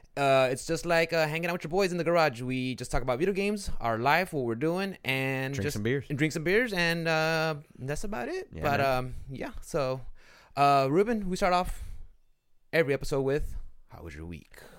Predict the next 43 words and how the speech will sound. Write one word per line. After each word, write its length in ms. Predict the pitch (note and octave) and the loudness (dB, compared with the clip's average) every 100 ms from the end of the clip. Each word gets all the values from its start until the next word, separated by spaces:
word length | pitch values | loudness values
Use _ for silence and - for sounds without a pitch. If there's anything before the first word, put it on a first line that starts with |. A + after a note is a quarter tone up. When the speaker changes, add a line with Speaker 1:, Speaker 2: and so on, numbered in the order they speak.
| - | -6
Speaker 2:
Uh, 220 | A2 G#2+ | -2 0
week 140 | A2+ E3 | 0 0
was 100 | D#3+ | 0
pretty 200 | F#3 F3+ | 0 2
solid, 320 | C3+ D#3 D#3+ | 2 2 2
man. 320 | D3+ D#3 D3 | -2 -4 -6
Uh, 480 | B2 A#2 A#2 A2+ A2+ | -2 0 2 2 2
well, 220 | B2 C3+ | 4 4
it 20 | |
was 120 | B2 - | 2 -2
pretty 160 | D#3+ | -2
crazy, 360 | - A#2 A2 F#2+ | 2 0 2 -2
actually. 400 | G2 - F#2+ F#2+ - | -4 -6 -10 -10 -6
Speaker 1:
Yeah. 300 | G2+ G2+ F#2+ | -4 -2 -4
Speaker 2:
Um, 240 | F#2 F2 - - - - - | -6 -10 -14 -20 -20 -20 -10
Speaker 1:
Mine 120 | A2+ | -6
was 80 | A#2+ | -2
Speaker 2:
Monday 240 | B2+ D3 | 2 4
Speaker 1:
busy. 60 | D3 | 4
Speaker 2:
was, 280 | C#3 B2 - | 2 0 -6
Monday 300 | A#2 C3 D#3+ | -2 0 2
was 140 | D#3 - | 0 -2
smooth, 440 | B2 B2+ C#3 C#3 - - | -4 -2 -2 -4 -10 -16
smooth 280 | - B2+ | -6 -2
at 100 | A#2 | -2
work, 300 | F#2 A2 - - - | 0 -2 -2 -12 -16
and 200 | G2+ G2 | -12 -8
then, 260 | G2 F#2+ | -6 -6
um, 440 | F#2+ F#2 F2 F2 E2+ - - - - - | -6 -6 -6 -8 -12 -18 -20 -20 -20 -20
Tuesday 460 | - B2+ A#2 A#2 A2 | -6 -4 2 4 4
all 160 | G#2+ A2 | 2 0
hell 180 | A2+ A2 | 0 0
broke 240 | A2 - | -2 -4
loose 260 | A#2 A#2 - | -8 -8 -8
at 100 | A2+ | -6
work. 280 | A#2+ A#2 - _ - | -4 -6 -10 _ -10
Uh, 280 | G2 F#2 F2+ | -6 -6 -6
a 20 | |
lot 200 | F#2+ G#2 | -4 -4
of, 140 | G2 | -2
um, 520 | G2 F#2 F2 E2+ E2+ - _ - | -2 -2 -4 -6 -10 -16 _ -16
shortages 800 | - A#2 A2 A2 A#2 A2+ - - _ - | -2 0 0 -2 -6 -6 -12 -20 _ -4
happened. 460 | A2+ A2+ A#2 A#2 | -2 0 -2 -6